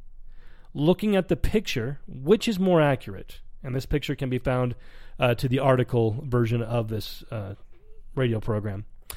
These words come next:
It's, it's clearly not a fourteen-year-old boy or girl. And the eight-year difference in articles really makes it look like the author was just creating a false, sensational story to create a response in the reader to believe something that was false. We must ask ourselves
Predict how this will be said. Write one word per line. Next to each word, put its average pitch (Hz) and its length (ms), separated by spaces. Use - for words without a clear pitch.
It's, - 320
it's - 160
clearly 190 320
not 127 140
a - 20
fourteen-year-old 120 720
boy 117 180
or 135 220
girl. 92 340
And 156 140
the 151 120
eight-year 160 340
difference 131 580
in 131 100
articles 143 540
really 190 160
makes 160 260
it 139 80
look 143 260
like 131 180
the 139 120
author 156 340
was 131 160
just 165 220
creating 180 320
a 123 60
false, 160 480
sensational 160 720
story 110 420
to 151 100
create 147 320
a 127 140
response 202 720
in 196 160
the 208 120
reader 139 340
to 143 140
believe 139 440
something 123 540
that 127 300
was 120 160
false. - 480
We 139 80
must 156 240
ask 139 260
ourselves 139 440